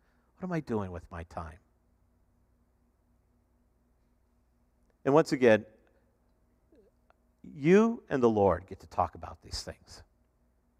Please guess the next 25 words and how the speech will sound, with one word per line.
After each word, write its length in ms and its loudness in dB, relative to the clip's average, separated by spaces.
And 100 2
what 140 8
you 220 2
might 240 0
think 260 0
is 140 -2
like, 180 2
"Well, 160 2
maybe 320 -6
I 60 -4
could 160 -10
use 220 -2
it 80 2
a 40 -6
little 160 0
bit 200 -6
differently." 520 -4
You 80 -8
might 180 2
just 200 -4
find 360 4
that 160 2
God 240 2
is 80 -10
saying, 380 -4